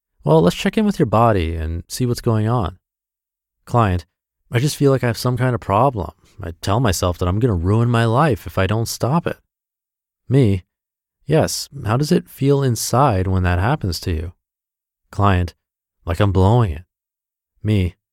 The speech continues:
"Yes, that's what you're thinking, and that makes sense. What is the sensation that you're having in your body?" Client, "Oh, I don't really know." But here's the thing, when you're feeling anxious,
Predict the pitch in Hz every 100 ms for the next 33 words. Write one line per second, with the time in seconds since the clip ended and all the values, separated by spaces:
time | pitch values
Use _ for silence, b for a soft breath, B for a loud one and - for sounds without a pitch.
0 | _ _ _ 135 175 98 - 101 92 -
1 | 104 101 101 - 151 175 - 78 82 80
2 | 80 80 85 87 87 85 - 151 135 -
3 | - - _ _ _ _ - 107 143 -
4 | 123 110 90 - 127 151 - 87 80 76
5 | 85 80 80 80 78 76 80 76 87 90
6 | _ _ _ _ _ _ _ - 113 95
7 | 82 - _ _ _ _ _ - 139 117
8 | 85 92 _ 107 101 160 180 190 185 170
9 | 175 165 160 180 87 - _ _ _ _
10 | _ _ _ _ _ - 101 131 113 -
11 | 123 104 90 80 92 107 - 131 123 101
12 | - 135 160 - 95 -